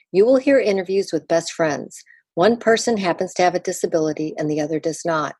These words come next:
This episode is the fifth of an eight-part interview with Micah Fialka Feldman and his best friend, Tori Cedar. Micah Fialka Feldman is well known as one of the stars of Dan Habib's acclaimed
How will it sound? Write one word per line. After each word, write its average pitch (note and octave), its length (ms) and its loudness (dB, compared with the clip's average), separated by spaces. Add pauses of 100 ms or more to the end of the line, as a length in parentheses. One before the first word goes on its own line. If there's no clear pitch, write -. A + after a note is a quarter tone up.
(600)
This A3+ 220 2
episode G#3+ 540 4
is G3+ 140 -4
the G3+ 220 0
fifth A#3+ 360 4 (160)
of E3 100 -4
an E3+ 180 0
eight-part A3 600 2
interview E3+ 400 0
with D#3+ 180 -6
Micah F3 420 0
Fialka G3+ 380 2
Feldman D#3+ 560 -2
and D#3+ 160 -4
his D#3 140 -8
best E3+ 320 -2
friend, D#3 340 -4
Tori D3+ 320 -2
Cedar. - 480 -4 (680)
Micah F3+ 280 0
Fialka A3 500 2
Feldman F3+ 420 2
is D#3+ 140 -8
well F3 240 4
known E3 320 0
as - 180 -10
one E3 200 -2
of F3 80 -6
the A#3 100 0
stars F3 540 2
of D3 100 -12
Dan E3 300 0
Habib's F3+ 500 2
acclaimed E3+ 540 -2